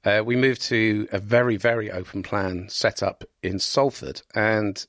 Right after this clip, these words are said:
it was, I found it an impossible environment to work in. As it turns out, for, for somebody with attention deficit disorder and the sort of character that I am, it was overwhelming and made it very, very difficult for me to concentrate,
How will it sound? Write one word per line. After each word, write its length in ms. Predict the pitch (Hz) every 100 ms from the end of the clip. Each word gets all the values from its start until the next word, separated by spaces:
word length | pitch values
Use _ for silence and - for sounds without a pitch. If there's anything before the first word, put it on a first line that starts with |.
| -
it 220 | 113 -
was, 640 | 117 110 110 - - - - _
I 80 | -
found 260 | 120 139 127
it 80 | -
an 160 | 131
impossible 560 | 131 - - - - 123
environment 420 | 120 120 123 123
to 60 | 147
work 220 | 170 -
in. 80 | 73
As 200 | 82 98
it 140 | 123 -
turns 360 | 135 131 127
out, 420 | 123 117 135 - - - - - - - _
for, 180 | 113 120
for 140 | - -
somebody 300 | 123 117 117
with 240 | 110 104 -
attention 360 | 107 117 - 117
deficit 320 | 123 - -
disorder 340 | - 113 107 -
and 220 | 117 117
the 80 | 123
sort 180 | 127
of 60 | 123
character 400 | - 127 110 123
that 80 | 120
I 140 | 127
am, 280 | 135 110 95 - - - - _ _
it 120 | 120 117
was 100 | 107
overwhelming 640 | 104 104 110 147 113 131 _ _ _ _
and 100 | 110
made 180 | 113 113
it 120 | 110
very, 280 | - 117 117
very 180 | 107 104
difficult 360 | 107 101 107 -
for 100 | 107
me 100 | 104
to 340 | - 110 101
concentrate, 720 | 101 143 147 143 - 101 73